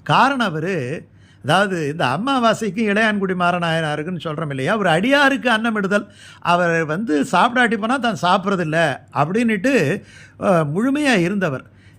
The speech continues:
அமாவாசையினுடைய அற்புதம் என்னன்னு சொன்னா, அமாவாசை அன்னைக்கு யாருக்காவது சாப்பாடு போடணும், ஒரு ரெண்டு பேருக்கு அன்னதானம் பண்ணணும். சொல்றாங்க இல்லையா, ஒரு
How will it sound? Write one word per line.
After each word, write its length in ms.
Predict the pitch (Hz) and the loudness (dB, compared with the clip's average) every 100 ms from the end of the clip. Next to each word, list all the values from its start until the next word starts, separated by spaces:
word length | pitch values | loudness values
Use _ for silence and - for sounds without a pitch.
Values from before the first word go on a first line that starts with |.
| - | -2
அமாவாசையினுடைய 1000 | 170 302 359 320 277 - 254 233 226 220 185 | 0 2 2 2 0 0 0 0 2 4 4
அற்புதம் 380 | 208 269 247 214 | 2 -2 -2 0
என்னன்னு 280 | 214 233 214 | 0 0 -2
சொன்னா, 300 | 208 214 269 | -2 -2 0
அமாவாசை 500 | 190 277 285 254 262 | 0 -2 -2 -2 -2
அன்னைக்கு 300 | 226 233 247 | -2 -4 0
யாருக்காவது 520 | 254 202 254 294 285 | 2 2 0 0 0
சாப்பாடு 420 | 233 240 262 233 | 2 2 4 2
போடணும், 340 | 196 185 127 - _ - _ - - - - - - | 2 -4 -8 -14 _ -20 _ -20 -20 -20 -20 -20 -6
ஒரு 320 | 147 175 165 | -2 2 2
ரெண்டு 220 | 156 170 190 | 2 0 4
பேருக்கு 260 | 262 285 | 4 4
அன்னதானம் 500 | 240 233 269 247 208 | 2 0 0 0 0
பண்ணணும். 340 | 190 185 143 - - - - | -2 -4 -6 -10 -18 -10 -6
சொல்றாங்க 320 | 170 269 247 | -2 0 0
இல்லையா, 420 | 220 202 180 214 220 123 - - - - | 0 0 2 2 2 -2 -10 -20 -20 -6
ஒரு 180 | 156 | -2